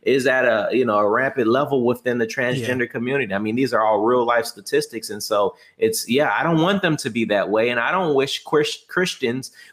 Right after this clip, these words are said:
Speaker 1: would be so superimposing of their thoughts. And, you know,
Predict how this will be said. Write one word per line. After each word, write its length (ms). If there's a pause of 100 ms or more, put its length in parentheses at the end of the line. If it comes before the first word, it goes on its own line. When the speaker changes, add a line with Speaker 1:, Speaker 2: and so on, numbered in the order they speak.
Speaker 1:
would 200
be 180
so 540 (200)
superimposing 1000
of 180
their 380 (240)
thoughts. 360
And, 280
you 100
know, 480